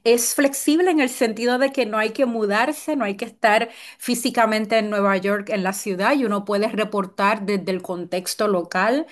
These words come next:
eh, y uno puede estudiar desde el contexto local, pero ciertamente esa flexibilidad llega hasta ahí porque uno tiene ese año completo, pues, para poder, es casi como un compromiso de un año que uno tiene que separar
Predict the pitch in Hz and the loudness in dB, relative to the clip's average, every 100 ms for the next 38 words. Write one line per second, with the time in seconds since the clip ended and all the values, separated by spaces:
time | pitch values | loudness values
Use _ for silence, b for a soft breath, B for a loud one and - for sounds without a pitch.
0 | B B B - 196 196 190 202 220 208 | B B B -2 2 4 2 2 0 0
1 | 202 - 196 185 202 208 233 233 226 240 | -2 -2 0 0 0 0 -2 -2 -4 -6
2 | 240 240 - 254 247 277 277 240 226 - | -6 -6 -4 -2 -2 0 0 0 -2 0
3 | 262 262 269 285 277 285 285 247 214 B | 2 2 2 2 2 2 0 -2 -6 B
4 | B B 214 220 247 254 247 262 247 254 | B B -4 -2 0 0 0 -2 0 0
5 | 254 247 254 214 208 220 - 233 226 285 | 2 4 4 2 2 0 0 0 0 -2
6 | 349 262 - 202 214 220 240 240 - 220 | -2 -4 -2 -4 -2 -2 -2 -2 -2 2
7 | 196 202 202 196 196 180 180 165 160 160 | 4 4 2 2 0 -4 -6 -6 -4 -6
8 | 151 196 202 190 175 190 185 185 190 202 | -4 -4 -2 -2 -2 0 0 2 2 0
9 | 202 B B 247 - 277 269 269 262 226 | -6 B B -2 2 0 2 -2 -2 0
10 | 220 220 262 233 240 247 - 233 233 220 | 0 2 2 2 2 0 0 -2 -2 0
11 | 240 269 311 320 277 220 220 233 226 220 | 2 2 2 0 0 -2 0 0 -2 -4
12 | 233 - 220 214 202 202 208 220 | -6 -4 0 2 4 4 2 -2